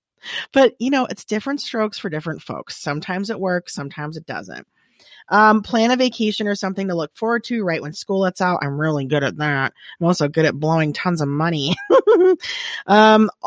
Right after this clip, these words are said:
"Do start doing stem activities." I totally agree with this. And I probably mentioned that. I might have mentioned that in my last episode a little bit, just things that I've done at the end of the year.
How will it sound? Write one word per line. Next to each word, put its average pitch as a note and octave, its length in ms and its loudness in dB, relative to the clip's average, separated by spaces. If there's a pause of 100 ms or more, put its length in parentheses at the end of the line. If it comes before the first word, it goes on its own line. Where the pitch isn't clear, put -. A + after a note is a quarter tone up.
(160)
"Do G#3 240 4
start A3 320 2
doing F#3 240 2
stem A#3 360 0
activities." A3+ 580 0
I D#3 180 -8
totally A3+ 540 0
agree F#3+ 280 0
with F#3 140 0
this. F3+ 280 -2
And D#3+ 120 -10
I D3+ 80 -4
probably F4+ 360 -2
mentioned A#3+ 380 -2
that. A3 300 -2 (320)
I G#3+ 60 0
might G#4+ 220 0
have C4+ 80 2
mentioned F3 300 0
that D#3+ 200 -2
in E3 40 -4
my D#3+ 140 0
last D#3 320 0
episode F#3+ 380 -2
a G3 40 0
little G3 200 2
bit, G3 260 2
just - 240 -6 (240)
things A3+ 220 4
that A3 100 4
I've F#3 180 4
done E3 160 0
at E3 120 0
the - 120 -8
end D#3+ 140 -2
of D#3+ 60 0
the D#3+ 80 -6
year. D3+ 420 -2